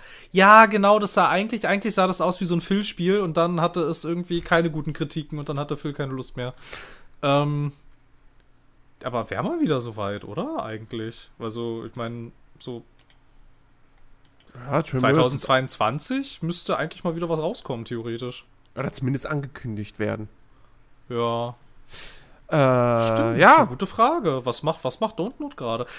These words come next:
Speaker 1: Ich mag die eigentlich ganz gerne, ne? Auch wenn die Spiele jetzt halt vielleicht, also besonders die B-Spiele, durchaus ihre Problemchen haben, aber eigentlich mag das Studio sehr gerne für das, was es tut.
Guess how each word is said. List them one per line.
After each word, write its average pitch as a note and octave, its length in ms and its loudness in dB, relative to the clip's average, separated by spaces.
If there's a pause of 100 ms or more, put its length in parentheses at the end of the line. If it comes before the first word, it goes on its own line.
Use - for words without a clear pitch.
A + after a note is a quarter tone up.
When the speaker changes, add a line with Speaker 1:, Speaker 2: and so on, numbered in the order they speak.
(120)
Speaker 1:
Ich - 100 -12
mag E3 280 4
die C4 120 4
eigentlich F3+ 340 0
ganz D3 220 -4
gerne, D#3 420 -2
ne? D3 180 0
Auch C#3 180 -2
wenn D3 100 0
die C#3 60 -4
Spiele F#3 260 -4
jetzt A#3 120 0
halt C3+ 140 0
vielleicht, C#3+ 260 -2
also C3+ 200 -4
besonders C#3+ 400 -2
die C#3 100 -6
B-Spiele, D#3 560 0 (240)
durchaus D#3 340 6
ihre D#3+ 140 6
Problemchen A3+ 640 0
haben, C3 260 2
aber A#2+ 140 -2
eigentlich - 320 -10 (280)
mag - 260 -2
das - 80 -8
Studio C#4+ 320 0
sehr A2+ 160 -4
gerne A2+ 320 -4
für C#3+ 140 -4
das, C#3 180 -2
was C3+ 120 -8
es C#3 80 -12
tut. - 320 -8